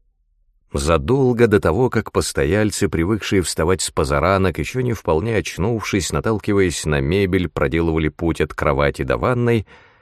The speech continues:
отель тихо и незаметно вступал в новый день. Около пяти утра ночные смены уборщиков, восемь часов подряд чистивших залы, нижние лестницы, кухню и главный вестибюль,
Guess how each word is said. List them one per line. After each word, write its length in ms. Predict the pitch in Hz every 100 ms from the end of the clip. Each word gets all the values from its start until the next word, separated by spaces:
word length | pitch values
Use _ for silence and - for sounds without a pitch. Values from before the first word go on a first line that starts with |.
| _ _
отель 720 | - - 131 139 135 120 87 -
тихо 340 | - 143 - 127
и 100 | 117
незаметно 680 | 101 78 73 110 113 113 104
вступал 640 | - 82 76 104 98 82
в 180 | 64 67
новый 400 | 69 67 58 69
день. 320 | 67 62 57 - _ _ _ _ _ _ _ _ _ _ _
Около 300 | - 76 69
пяти 280 | - 73 143
утра 480 | 131 - 98 120 127
ночные 480 | 117 - - 131 117
смены 360 | - 113 113
уборщиков, 840 | 90 67 87 113 107 110 110 98 -
восемь 400 | 92 131 120 113
часов 380 | 90 82 107 -
подряд 440 | 85 67 95 107
чистивших 720 | - 117 - 101 - 85 65
залы, 540 | 60 62 95 110 104 98
нижние 400 | 120 92 98 85
лестницы, 720 | 87 113 98 113 104 - 92
кухню 680 | - 104 101 - 95 90 80
и 120 | 67
главный 500 | 69 73 71 69 67
вестибюль, 640 | 65 - - 67 135 123